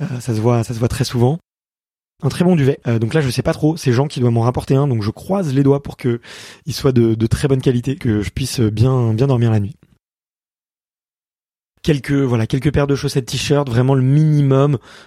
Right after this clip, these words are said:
Euh, donc je vous cache pas qu'il faudra sûrement, euh, en remettre d'un jour, euh, d'un jour sur l'autre. Voilà, on cherche pas le, le gros confort et être propre, euh, tous les matins,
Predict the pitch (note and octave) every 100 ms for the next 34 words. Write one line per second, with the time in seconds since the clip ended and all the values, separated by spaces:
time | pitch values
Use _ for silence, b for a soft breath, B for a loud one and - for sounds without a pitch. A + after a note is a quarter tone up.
0 | - B2+ A#2+ A#2 A#2 A2+ A#2 G2+ A2 C3+
1 | - C3 - A2+ A2+ - A2+ A#2 A#2+ G#2+
2 | B2+ A#2+ A2 C3 B2+ B2 A2+ A#2 A2+ G#2
3 | A#2+ C#3 C3+ - A#2+ C3+ E3+ - A#2+ G#2+
4 | G2 B2 - B2+ A2+ A2+ A2 B2+ C3 B2+
5 | C3+ B2 A2+ - - B2+ - A2+ G#2 A#2+
6 | A2+ A2+ C3+